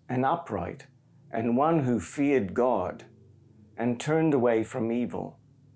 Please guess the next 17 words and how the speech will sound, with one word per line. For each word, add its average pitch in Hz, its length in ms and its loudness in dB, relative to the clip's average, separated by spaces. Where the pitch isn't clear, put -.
There 135 160 4
were 143 120 4
born 175 440 4
to 175 160 0
him 113 320 2
seven 156 420 2
sons 110 460 0
and 117 200 -2
three 127 280 2
daughters. 127 720 -2
His 117 240 0
possessions 120 760 0
also 151 540 0
were 101 180 2
seven 147 520 -2
thousand 135 520 -2
sheep, - 440 -6